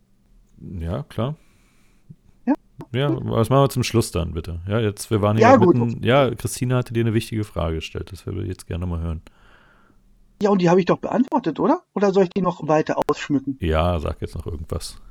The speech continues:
Speaker 1: Das, das wäre mir jetzt persönlich wichtig.
Speaker 2: Das wäre dir persönlich wichtig, ja?
Speaker 1: Mhm.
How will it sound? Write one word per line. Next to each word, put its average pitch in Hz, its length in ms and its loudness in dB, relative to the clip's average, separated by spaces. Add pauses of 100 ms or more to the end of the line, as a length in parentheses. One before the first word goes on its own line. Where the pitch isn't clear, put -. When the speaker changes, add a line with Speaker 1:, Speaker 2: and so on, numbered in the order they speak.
(320)
Speaker 1:
Das, - 400 -16 (160)
das - 180 -14
wäre 90 120 -2
mir 85 80 -2
jetzt 82 140 -6
persönlich 87 460 0
wichtig. - 380 -10 (1300)
Speaker 2:
Das 180 160 -6
wäre 196 80 0
dir 190 100 0
persönlich 180 440 -4
wichtig, 165 300 -8
ja? 82 160 0
Speaker 1:
Mhm. 87 180 0